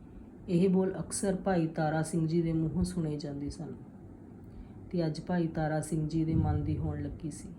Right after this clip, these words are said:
ਮੁਗਲ ਸੈਨਾ ਚੜ੍ਹਾਈ ਕਰਕੇ ਆ ਰਹੀ ਸੀ। ਘੋੜੀਆਂ ਵਾਲੇ ਵਾਕੇ ਮਗਰੋਂ ਇਹ ਤੁਰਕਾਂ ਨਾਲ ਪਹਿਲੀ ਟੱਕਰ ਨਹੀਂ ਸੀ।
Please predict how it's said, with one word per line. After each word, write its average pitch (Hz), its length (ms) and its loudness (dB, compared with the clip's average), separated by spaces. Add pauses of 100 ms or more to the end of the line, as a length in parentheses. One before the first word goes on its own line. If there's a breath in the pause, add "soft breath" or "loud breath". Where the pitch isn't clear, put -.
(960)
ਮੁਗਲ 190 260 2
ਸੈਨਾ 165 360 0
ਚੜ੍ਹਾਈ 170 420 0
ਕਰਕੇ 151 400 -4
ਆ 143 80 -2
ਰਹੀ 143 240 -6
ਸੀ। - 220 -12 (1300)
ਘੋੜੀਆਂ 170 460 4
ਵਾਲੇ 160 260 2
ਵਾਕੇ 160 420 0
ਮਗਰੋਂ 160 400 0
ਇਹ 165 260 -2
ਤੁਰਕਾਂ 165 540 -2
ਨਾਲ 156 220 0
ਪਹਿਲੀ 180 500 4
ਟੱਕਰ 170 380 -2
ਨਹੀਂ 156 240 0
ਸੀ। 151 280 -4